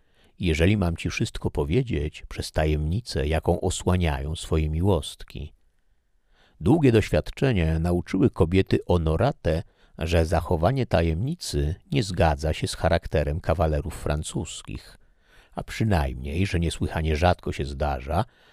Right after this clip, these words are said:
żeby który z nich łączył dyskrecję z innymi świetnymi przymiotami, jakie ich w ogóle cechują. Z tego wynikło, że młodzi ludzie tej nacji, przyzwyczajeni w innych krajach do wielkiego powodzenia u kobiet,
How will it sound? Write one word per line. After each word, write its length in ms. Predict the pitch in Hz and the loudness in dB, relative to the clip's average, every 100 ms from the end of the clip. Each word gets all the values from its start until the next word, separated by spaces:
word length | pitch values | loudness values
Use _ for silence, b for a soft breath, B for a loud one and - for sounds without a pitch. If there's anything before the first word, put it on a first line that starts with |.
| b | b
żeby 260 | - 80 82 | -4 -2 -2
który 320 | - 107 95 | -4 -2 -2
z 140 | 73 | 0
nich 220 | 82 87 85 | -2 -2 0
łączył 380 | 90 90 85 | 0 0 -2
dyskrecję 720 | 76 73 - 87 95 - 107 | -4 -6 -4 -2 -2 -2 -2
z 180 | 87 - | -2 -4
innymi 560 | 85 80 78 80 78 117 | -4 -2 -2 -2 -2 -4
świetnymi 560 | - 101 - 71 85 | -2 -4 -4 -6 -6
przymiotami, 800 | 117 - 135 165 - 69 67 101 - B B 208 | -8 -6 -4 -2 -2 -2 -2 -4 -4 B B -4
jakie 200 | 175 117 | 0 0
ich 160 | 82 | 0
w 120 | 80 | 2
ogóle 340 | 87 76 69 62 | 4 4 -2 -6
cechują. 680 | - - - 67 - - - _ _ _ _ _ _ _ _ | -8 -8 -6 -8 -8 -14 -18 _ _ _ _ _ _ _ _
Z 100 | - | -6
tego 240 | - 202 - | -2 0 0
wynikło, 640 | 92 175 - - 82 78 | 0 -2 -8 -2 0 0
że 140 | 80 85 | -2 -2
młodzi 320 | - 208 175 | -2 0 2
ludzie 260 | 139 160 - | 2 2 2
tej 200 | 85 80 | 0 -2
nacji, 500 | 127 123 - - - | -4 -6 -10 -12 -8
przyzwyczajeni 760 | - 87 156 - 92 117 101 | -6 -4 -2 0 2 2 0
w 60 | 82 | 0
innych 340 | 110 92 80 | -2 -2 -4
krajach 460 | - 110 101 85 78 | -2 0 2 2 0
do 120 | 80 | -2
wielkiego 500 | 82 87 - 101 110 | 0 0 0 0 0
powodzenia 560 | 80 76 78 80 104 78 | -2 -2 -2 0 0 -2
u 80 | - | -4
kobiet, 600 | - 156 95 78 - | -4 -4 -2 -4 -4